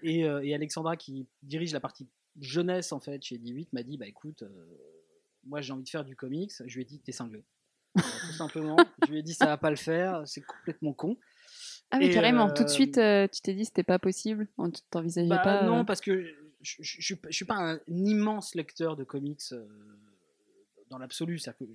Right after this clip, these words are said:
Speaker 1: j'ai grandi dedans, j'ai, j'ai toujours vécu avec ça.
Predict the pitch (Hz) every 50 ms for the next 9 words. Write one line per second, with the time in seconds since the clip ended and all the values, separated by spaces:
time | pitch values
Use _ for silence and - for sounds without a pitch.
0 | - _ - 131 - 147 135 139 131 160 156 147 151 147 139 139 165 165 170 180
1 | 180 185 190 185 175 147 131 120 117 120 123 - - 147 143 139 139 120 - -
2 | 139 - - 143 131 131 127 - 165 170 185